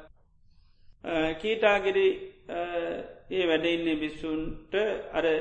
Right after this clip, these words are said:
භාග්‍යතුන් වහන්සේ සමග ගිය ස්වාමින් වහන්සේලා මතක් කරා, "ආයුෂ්මතුනි, තථාගතයන් වහන්සේ මේ රාත්‍රී ආහාරයෙන් වැළකී වාසය කරනවාලු. ඒ නිසා තථාගතයන් වහන්සේට හොඳ නිරෝගීකමක්,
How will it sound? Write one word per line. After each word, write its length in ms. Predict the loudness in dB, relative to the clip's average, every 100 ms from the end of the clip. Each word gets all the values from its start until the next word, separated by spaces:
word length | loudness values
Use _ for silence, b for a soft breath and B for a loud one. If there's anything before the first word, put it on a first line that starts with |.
| -2 -12 B B B 2
භාග්‍යතුන් 560 | 4 6 4 -2 0
වහන්සේ 760 | 0 0 -2 -4 -4 -4 -6 -8
සමග 360 | -6 -4 -4 -4
ගිය 380 | -6 -2 -2 -4 -8 -16
ස්වාමින් 480 | -6 -2 0 0 -2
වහන්සේලා 600 | -2 -4 -6 -4 -2 -2
මතක් 320 | -4 -6 -8 -8
කරා, 360 | -4 0 0 -2 -8 B B B
"ආයුෂ්මතුනි, 840 | -2 0 -2 -4 -8 -6 -4 -4 -6
තථාගතයන් 760 | -8 -2 0 0 -2 -4 -4
වහන්සේ 600 | -4 -6 -6 -8 -6 -2 -2 -6 B B
මේ 160 | -6 2
රාත්‍රී 600 | 6 6 4 -2 -2 0
ආහාරයෙන් 720 | 2 0 -2 -2 -4 -6 -10 -18 -6
වැළකී 460 | -2 0 -2 -4
වාසය 480 | 0 0 0 -4 -4
කරනවාලු. 800 | -4 -6 -4 -4 -2 -2 -4 -6 B B B
ඒ 140 | -4
නිසා 300 | -2 0 0
තථාගතයන් 720 | 0 0 2 0 0 -2 -2 -2
වහන්සේට 500 | -2 -4 -4 -8 -6
හොඳ 220 | -6 0 2 2 -2 -10 B B B -2
නිරෝගීකමක්, 760 | 2 2 2 -2 -6 -4 -2